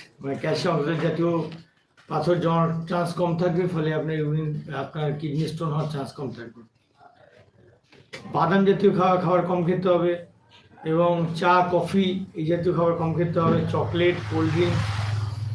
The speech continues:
আহ, কার্বোনেটেড ড্রিঙ্কস বা কার্বোনেটেড সোডা যেগুলো আছে সেগুলো কম খেতে হবে। প্যাকেট জাতীয় খাবার কম খেতে হবে। এগুলো খেলে কী হবে, এই অক্সালেট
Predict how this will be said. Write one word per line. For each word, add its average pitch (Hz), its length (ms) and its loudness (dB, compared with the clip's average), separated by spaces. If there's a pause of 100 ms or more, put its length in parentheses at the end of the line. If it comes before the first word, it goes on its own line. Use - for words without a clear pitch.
(300)
আহ, 156 480 -2 (420)
কার্বোনেটেড 170 560 0
ড্রিঙ্কস 170 480 0
বা 160 120 0
কার্বোনেটেড 165 420 0
সোডা 170 240 2
যেগুলো 165 240 2
আছে 165 200 0
সেগুলো 156 280 -4
কম 156 220 -2
খেতে 156 200 -2
হবে। 156 200 0 (180)
প্যাকেট 170 340 0
জাতীয় 180 220 -2
খাবার 170 200 0
কম 160 240 -6
খেতে 156 200 -6
হবে। - 200 -4
এগুলো 185 200 2 (120)
খেলে 196 200 2
কী 196 180 0
হবে, 170 320 0 (600)
এই 170 120 2
অক্সালেট 190 500 4